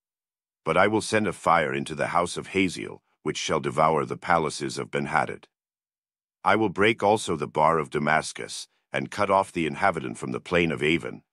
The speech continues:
and him that holdeth the scepter from the house of Eden, and the people of Syria shall go into captivity unto Kir,"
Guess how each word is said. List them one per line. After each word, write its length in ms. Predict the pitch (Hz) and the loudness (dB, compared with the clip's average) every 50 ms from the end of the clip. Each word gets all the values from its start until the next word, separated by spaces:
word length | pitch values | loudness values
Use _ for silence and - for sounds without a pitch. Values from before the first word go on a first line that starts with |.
| _ _ | _ _
and 160 | 73 78 73 69 | -2 -2 -2 0
him 300 | 92 90 85 82 76 71 | 0 0 0 0 0 -2
that 160 | 71 65 - | -2 -2 -2
holdeth 400 | - 101 104 107 101 104 - - | 0 0 0 2 0 -2 -2 -4
the 80 | 76 | -6
scepter 420 | 67 - - 90 80 - - 57 53 | -6 0 0 0 0 0 -6 -8 -8
from 200 | - - 64 62 | -8 -8 -6 -6
the 100 | 57 57 | -6 -2
house 300 | - 78 85 85 - - | 0 0 0 0 -2 -4
of 100 | 71 76 | -2 -2
Eden, 320 | 85 69 52 53 53 53 - _ _ _ _ _ | -2 -2 -4 -8 -10 -12 -16 _ _ _ _ _
and 140 | 64 65 65 | -2 -2 -2
the 60 | - | -2
people 340 | - 104 101 92 - 95 82 | 0 0 0 0 0 -2 -2
of 100 | 76 - | -2 -2
Syria 460 | - - 101 95 87 60 52 50 - | -2 2 2 2 2 2 -2 -6 -6
shall 240 | - - 73 64 60 | -6 -4 -2 -2 -2
go 240 | - 73 73 76 | 0 0 0 0
into 220 | 76 73 71 76 71 | 0 -2 -4 -6 -4
captivity 640 | - 69 67 - - - 101 78 60 57 53 53 - | -2 -2 -2 -2 -2 -2 -2 -2 -4 -6 -8 -8 -8
unto 240 | - - 58 - - | -10 -10 -8 -10 -10
Kir," 640 | - - - 85 80 78 76 76 69 57 50 50 | -10 -4 -2 0 2 2 2 2 0 -2 -2 -4